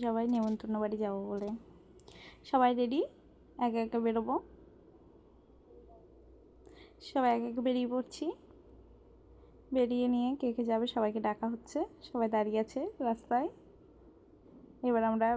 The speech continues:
বেরিয়ে পড়বো, যাবো রাস্তা দিয়ে। এটা আমাদের বাড়ির সামনে দিয়ে রাস্তা, আমরা যাচ্ছি সবাই হেঁটে হেঁটে।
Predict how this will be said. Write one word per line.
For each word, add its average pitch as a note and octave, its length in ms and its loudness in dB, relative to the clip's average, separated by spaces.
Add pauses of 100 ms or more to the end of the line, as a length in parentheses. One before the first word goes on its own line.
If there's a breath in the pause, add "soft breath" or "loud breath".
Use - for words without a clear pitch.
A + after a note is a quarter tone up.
(100)
বেরিয়ে A3+ 360 2
পড়বো, A3 240 -2 (400)
যাবো A3 240 0 (100)
রাস্তা - 280 -10
দিয়ে। A#3 180 -2 (200)
এটা A#3+ 160 -4
আমাদের A#3+ 200 0
বাড়ির A3+ 220 0
সামনে A3+ 240 0
দিয়ে A#3+ 200 2
রাস্তা, A3+ 280 -6 (340)
আমরা A#3 160 4 (100)
যাচ্ছি - 280 -2 (140)
সবাই B3 280 2
হেঁটে C4 200 2
হেঁটে। D4+ 180 0